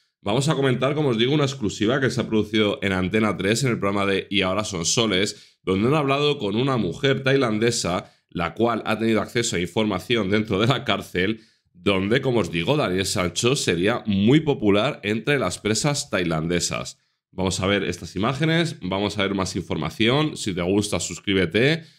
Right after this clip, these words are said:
compártelo y comenta con el respeto que merece un tema como este. Yo me quedo alucinado como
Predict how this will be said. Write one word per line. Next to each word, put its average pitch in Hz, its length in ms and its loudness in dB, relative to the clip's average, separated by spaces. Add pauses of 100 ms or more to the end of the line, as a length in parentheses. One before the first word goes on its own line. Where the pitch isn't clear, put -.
(220)
compártelo 92 800 0
y 98 120 -8
comenta 98 500 0
con 101 140 0
el 107 60 0
respeto 104 380 -4
que 113 80 -4
merece 95 300 -2
un 107 80 -2
tema 113 220 -4
como 87 220 -4
este. 80 360 -4
Yo 90 120 0
me 107 140 0
quedo 104 240 2
alucinado 90 840 0 (480)
como 92 1160 0